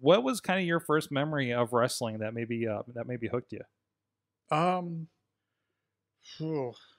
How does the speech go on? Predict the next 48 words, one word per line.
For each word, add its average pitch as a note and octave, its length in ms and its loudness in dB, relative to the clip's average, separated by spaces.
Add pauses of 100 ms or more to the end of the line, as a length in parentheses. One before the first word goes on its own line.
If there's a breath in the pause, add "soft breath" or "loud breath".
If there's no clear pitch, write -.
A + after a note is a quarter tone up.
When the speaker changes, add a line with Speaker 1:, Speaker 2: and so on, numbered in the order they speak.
(400 soft breath)
Speaker 2:
I D#3+ 100 8
think G3 260 2
I, F3 180 6 (160)
I D3 120 10
was A3+ 180 6
actually, G3 300 4
like, C3+ 140 -2
kind D#3 140 2
of C#3+ 60 2
a B2+ 60 0
late B2+ 260 2
bloomer C3 340 0
when A2 140 -4
it A2 60 -6
came B2 180 -6
to A2 80 -6
wrestling. A2+ 560 -4
I A#2 80 2
think D#3+ 180 0
I C#3+ 60 4
started, B2+ 340 2
like, A2+ 140 -2
in A2 80 -6
middle A2+ 220 0
school, E3 460 -2 (100)
Speaker 1:
Mm-hmm. A#2+ 240 -6 (280)
Speaker 2:
maybe B2 300 2 (180)
a B2+ 60 -4
little B2 320 0
earlier. C#3+ 540 0 (680)
And, C3 440 6
uh, C3 180 8
the B2+ 160 4
first E3 560 4
ever E3+ 320 6
show E3 400 6
I C#3 140 6
saw C#3 260 4
was B2 180 0
a B2 80 2
SmackDown, C3 640 4
and A#2+ 100 -4
it A#2+ 100 -2
was A#2+ 240 -2
actually B2+ 640 2
John A#2+ 300 -2
Cena's A#2 360 -4
debut. G#2+ 480 -4